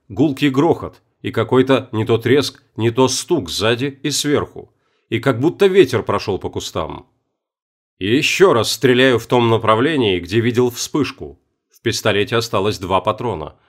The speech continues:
Надо аккуратнее расходовать, а то даже застрелиться нечем будет. Тишина.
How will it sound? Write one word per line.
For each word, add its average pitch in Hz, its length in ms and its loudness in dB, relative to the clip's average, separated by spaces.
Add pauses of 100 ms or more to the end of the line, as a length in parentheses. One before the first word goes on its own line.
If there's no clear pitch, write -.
(100)
Надо 107 240 0
аккуратнее 117 500 0
расходовать, 98 600 -6 (180)
а 104 80 -6
то 113 100 -4
даже 110 240 0
застрелиться 123 680 -2
нечем 92 360 -4
будет. 82 380 -10 (640)
Тишина. 92 640 -4